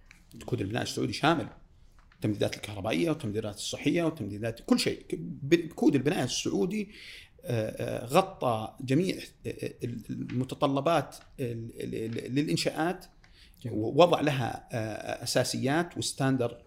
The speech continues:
Speaker 1: آه، آه، حد أدنى يلج-، يجب الالتزام فيه. وعلى فكرة، آه، صدرت، آه، لائحة بالمخالفات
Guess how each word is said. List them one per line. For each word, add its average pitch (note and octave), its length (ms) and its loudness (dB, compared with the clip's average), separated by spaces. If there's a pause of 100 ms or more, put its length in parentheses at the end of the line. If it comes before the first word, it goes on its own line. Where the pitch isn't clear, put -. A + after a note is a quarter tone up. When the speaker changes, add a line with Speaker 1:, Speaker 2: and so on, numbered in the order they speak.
(140)
Speaker 1:
آه، - 420 -14 (560)
آه، - 160 -8 (220)
حد - 340 -2
أدنى F3+ 380 2 (380)
يلج-، E3+ 340 10
يجب E3+ 240 10
الالتزام C3 420 0
فيه. F#2 180 -10
وعلى D#3 280 6
فكرة، A2+ 280 -2 (640)
آه، A#2 420 4
صدرت، D#3+ 580 4
آه، A#2+ 420 0
لائحة E3 480 4
بالمخالفات D3+ 840 0